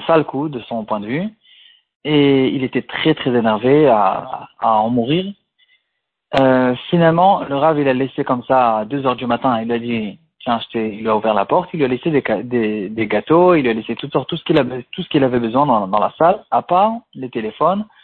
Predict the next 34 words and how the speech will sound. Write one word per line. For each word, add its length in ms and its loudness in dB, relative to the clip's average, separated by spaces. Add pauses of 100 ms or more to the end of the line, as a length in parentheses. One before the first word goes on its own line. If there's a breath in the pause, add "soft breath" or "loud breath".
(380 soft breath)
ou 220 0
un, 100 2
un 500 -2
ordinateur 500 0
avec 180 -2
lequel 220 0
il 100 -2
peut 100 -2
communiquer, 420 -4 (220)
communiquer 640 2
avec 180 0
qui 100 -12
que 60 -16
ce 80 -14
soit. 380 -2 (960)
Bien 160 -10
sûr, 180 -10
c'était 180 -2
un 100 2
étage 280 0
très 140 -4
haut, 260 4
il 140 -2
avait, 180 -6
il, 140 -10
bon, 180 -8
en 140 -6
tout 100 -8
cas, 120 4
il 60 4
avait 140 2
rien 140 0
à 60 -2
faire. 180 -10